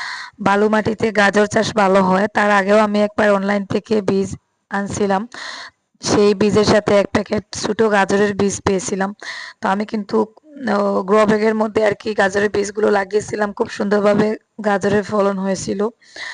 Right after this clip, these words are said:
তো এখানে দশ টাকার বীজ আনছি, ভাবলাম একটু টেস্ট করে দেখি হয় কি না।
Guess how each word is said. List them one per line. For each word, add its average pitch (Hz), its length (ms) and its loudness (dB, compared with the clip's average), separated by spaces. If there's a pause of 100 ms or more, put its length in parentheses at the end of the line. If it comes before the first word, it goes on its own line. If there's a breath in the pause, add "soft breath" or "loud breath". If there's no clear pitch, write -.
(120)
তো - 80 -4
এখানে 214 260 0
দশ 208 260 2
টাকার 220 320 0
বীজ 208 240 0
আনছি, 196 360 -2
ভাবলাম 196 320 -2
একটু 196 180 -4
টেস্ট 202 340 -2
করে 202 220 0
দেখি 196 320 -2
হয় 196 280 -2
কি 202 180 -6
না। 196 160 -2